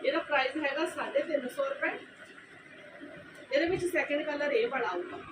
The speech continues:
ਪਿੰਕ। ਸਾਢੇ ਤਿੰਨ ਸੌ ਇਹਦਾ ਸੂਟ ਦਾ ਪ੍ਰਾਈਸ ਆ। ਜਿਹੜਾ ਨੈਕਸਟ ਸੂਟ ਆ, ਇਹ ਹੈਗਾ ਮਸਲਿਨ ਤੇ। ਇਹ ਦੇਖੋ, ਮਸਲਿਨ ਦਾ ਸੂਟ ਆ ਇਹ। ਤੇ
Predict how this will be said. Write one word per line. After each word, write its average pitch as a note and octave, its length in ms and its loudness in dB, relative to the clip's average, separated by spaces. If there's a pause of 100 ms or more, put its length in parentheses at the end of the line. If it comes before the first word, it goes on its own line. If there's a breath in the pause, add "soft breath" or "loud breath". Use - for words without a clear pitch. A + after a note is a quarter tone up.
ਪਿੰਕ। A#3+ 280 -2 (1500)
ਸਾਢੇ - 260 0
ਤਿੰਨ C#4+ 220 0
ਸੌ D4 120 -2
ਇਹਦਾ C#4 180 4
ਸੂਟ C#4 240 0
ਦਾ C4 160 -4
ਪ੍ਰਾਈਸ - 380 -4
ਆ। D#4+ 100 0 (2750)
ਜਿਹੜਾ D4+ 160 0
ਨੈਕਸਟ E4 320 0
ਸੂਟ D#4+ 240 4
ਆ, D4+ 60 -2
ਇਹ E4 140 4
ਹੈਗਾ D#4+ 160 6
ਮਸਲਿਨ G4+ 460 2
ਤੇ। - 100 -2
ਇਹ C#5+ 140 6
ਦੇਖੋ, C#5 380 -2 (1800)
ਮਸਲਿਨ B3+ 460 6
ਦਾ D#4 100 10
ਸੂਟ B3+ 320 4
ਆ A#3+ 80 8
ਇਹ। F4 400 4 (1700)
ਤੇ B4+ 80 12